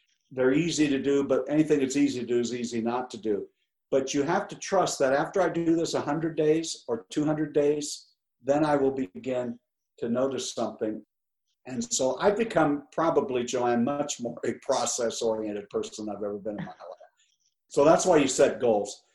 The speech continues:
not to be rich, not to be famous, not to be popular, because you'll become a better pastor, a better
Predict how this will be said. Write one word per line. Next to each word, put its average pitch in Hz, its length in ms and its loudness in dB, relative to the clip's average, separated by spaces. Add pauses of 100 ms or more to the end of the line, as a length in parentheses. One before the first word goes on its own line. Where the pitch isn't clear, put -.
(160)
not 139 180 0
to - 60 -10
be 160 140 8
rich, 139 400 6
not 127 200 2
to 131 60 -10
be 147 120 0
famous, 123 640 0
not 113 160 0
to - 80 -14
be 135 100 0
popular, 107 600 -4 (380)
because 120 360 -2
you'll 131 160 4
become 120 320 -2
a 104 60 -2
better 135 540 0 (180)
pastor, 107 560 -4 (320)
a 101 60 -16
better 117 360 0